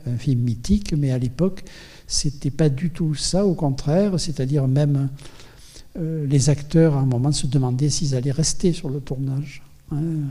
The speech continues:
Jean Seberg, quand elle a vu la, la taille de l'équipe et de la caméra, elle a failli repartir, si vous voulez.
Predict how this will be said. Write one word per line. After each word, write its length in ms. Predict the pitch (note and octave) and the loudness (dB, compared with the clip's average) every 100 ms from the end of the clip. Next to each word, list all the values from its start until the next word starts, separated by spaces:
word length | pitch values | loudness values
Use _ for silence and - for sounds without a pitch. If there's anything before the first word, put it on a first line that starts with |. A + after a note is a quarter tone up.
| D#3+ - | -8 -6
Jean 220 | C3 B2+ | -4 -2
Seberg, 640 | - A2+ C#3+ F3+ D#3 C#3 - - - - - - - | -2 -2 0 -2 -2 -6 -8 -16 -20 -20 -20 -14 -8
quand 180 | C3+ | -2
elle 120 | D3 C#3 | 2 4
a 80 | |
vu 340 | C3+ C3+ D#3 D3+ | 4 4 4 2
la, 220 | D3+ D#3+ - - - - - C#3+ | 0 -4 -8 -14 -16 -16 -8 -4
la 80 | |
taille 280 | B2+ - D#3+ | 0 4 6
de 100 | C#3 | 6
l'équipe 460 | C#3 C3+ E3 D#3 D3 | 4 4 2 2 2
et 40 | |
de 80 | C3 | 0
la 120 | B2 | 0
caméra, 640 | - B2 B2+ A#2+ E3 G3+ F3+ | 0 0 -2 -2 -2 -2 -4
elle 120 | C3+ | -4
a 60 | B2+ | -2
failli 260 | C#3 C3+ | -2 0
repartir, 580 | C3 A#2+ D3+ - D#3 C3+ C3+ - - | 0 -2 -4 -2 -2 -2 -8 -20 -16
si 160 | - F3 | -10 -10
vous 100 | E3+ | -8
voulez. 300 | E3 D3+ | -8 -8